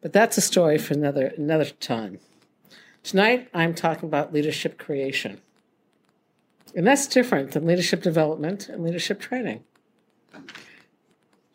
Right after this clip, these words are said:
in that it's not a specific program. It sh-, can be used in any size business. It's not expensive, but it's expansive. Leadership creation is about recognizing and developing talent.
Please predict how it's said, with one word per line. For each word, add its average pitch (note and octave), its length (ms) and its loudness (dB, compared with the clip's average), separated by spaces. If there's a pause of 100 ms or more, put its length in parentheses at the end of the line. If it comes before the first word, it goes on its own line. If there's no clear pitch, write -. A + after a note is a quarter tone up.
(280)
in F3+ 140 2
that F3 180 4
it's - 160 -2
not G3 220 4
a G3+ 40 0
specific F#3+ 540 0
program. G3+ 500 2 (1700)
It F#3+ 140 2
sh-, - 160 -2
can F3+ 200 2
be F3 60 4
used E3+ 260 6
in E3+ 60 0
any D#3+ 220 2
size D#3 320 0
business. E3 560 -2 (1160)
It's - 180 0
not F3 180 6
expensive, G#3+ 720 2 (180)
but F3 140 2
it's F3+ 180 0
expansive. D3+ 760 0 (2500)
Leadership A#3 320 2
creation F#3+ 580 4
is E3 160 0
about D#3+ 340 4
recognizing G3+ 680 2
and E3 80 0
developing D#3+ 480 -2
talent. C#3 580 -8